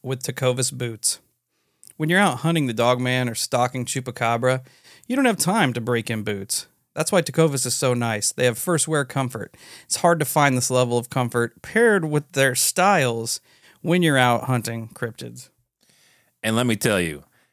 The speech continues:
Speaker 2: their styles are on point. I've always considered getting me a pair of snakeskin boots, and their pair is mint. They also have crocodile boots, caiman boots, ostrich boots,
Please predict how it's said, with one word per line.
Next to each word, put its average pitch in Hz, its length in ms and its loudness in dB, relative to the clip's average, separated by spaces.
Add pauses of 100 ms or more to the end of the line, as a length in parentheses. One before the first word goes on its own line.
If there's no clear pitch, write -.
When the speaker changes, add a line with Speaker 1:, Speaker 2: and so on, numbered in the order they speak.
(160)
Speaker 2:
their 101 260 0
styles 113 720 0
are 95 240 -2
on 98 480 2
point. 85 400 -6 (580)
I've 185 240 -2
always 165 280 0
considered 131 500 -2
getting 143 200 -4
me 147 220 -2
a 123 380 -2
pair 123 240 -2
of 101 80 -2
snakeskin 123 540 -2
boots, 127 420 -4 (680)
and 98 360 -2
their 117 200 2
pair 113 400 0
is 101 400 -2
mint. 90 420 -4 (280)
They 117 100 -4
also 147 300 0
have 95 420 0 (400)
crocodile 101 500 0
boots, 113 400 -6 (400)
caiman 101 400 -2
boots, 123 400 -6 (420)
ostrich 120 480 -2
boots, 139 400 -2